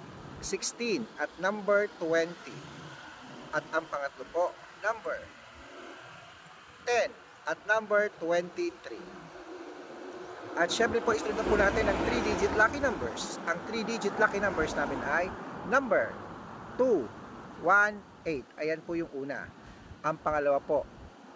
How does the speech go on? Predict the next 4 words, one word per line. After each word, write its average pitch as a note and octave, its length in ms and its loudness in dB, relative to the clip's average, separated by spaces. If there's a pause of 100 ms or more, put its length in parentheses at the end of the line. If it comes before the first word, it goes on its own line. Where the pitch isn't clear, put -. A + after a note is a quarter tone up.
(180)
number G3 480 4 (1400)
seven A#3 640 6 (240)
three G3+ 400 4 (160)
nine. A#2+ 480 2